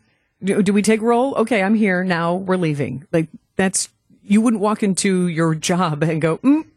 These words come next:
not today. I don't wanna do that project," and then expect that that would be okay. It's not working for your constituency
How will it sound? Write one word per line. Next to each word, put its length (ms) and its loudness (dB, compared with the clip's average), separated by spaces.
not 200 0
today. 440 0
I 120 0
don't 80 2
wanna 160 2
do 140 -2
that 180 -2
project," 720 -4
and 180 -2
then 200 2
expect 680 -4
that 200 0
that 80 2
would 100 -2
be 140 0
okay. 400 -6
It's 180 0
not 340 2
working 460 0
for 600 -2
your 200 0
constituency 840 -4